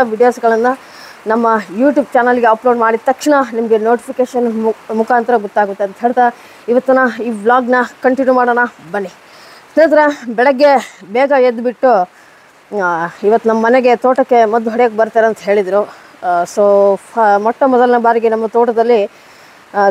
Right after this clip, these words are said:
ದೋಟಿಯಿಂದ ಮದ್ದು ಹೊಡ್ಸೋಣ ಅಂತ ನಮ್ಮ ತಂದೆಯವರು ಹೇಳಿದರು. So ಹಾಗಾಗಿ ಅವ್ರಿಗೆ phone ಮಾಡಾಗಿತ್ತು ಕೊನೆಗೌಡ್ರಿಗೆ, ಇವತ್ತು ಬರ್ತೀನಿ ಅಂತ ಮಾತು ಕೊಟ್ಟಿದ್ರು. So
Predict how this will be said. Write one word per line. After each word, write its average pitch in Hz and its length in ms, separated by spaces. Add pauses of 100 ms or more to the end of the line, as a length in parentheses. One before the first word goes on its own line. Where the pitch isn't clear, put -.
ದೋಟಿಯಿಂದ 277 480
ಮದ್ದು 240 260
ಹೊಡ್ಸೋಣ 233 320
ಅಂತ 226 220
ನಮ್ಮ 208 340 (480)
ತಂದೆಯವರು 220 320
ಹೇಳಿದರು. 202 520 (500)
So 214 80
ಹಾಗಾಗಿ 220 500
ಅವ್ರಿಗೆ 226 280
phone 262 280
ಮಾಡಾಗಿತ್ತು 226 560
ಕೊನೆಗೌಡ್ರಿಗೆ, 202 720 (100)
ಇವತ್ತು 202 220
ಬರ್ತೀನಿ 233 300
ಅಂತ 226 160
ಮಾತು 220 280
ಕೊಟ್ಟಿದ್ರು. 196 400 (800)
So 269 420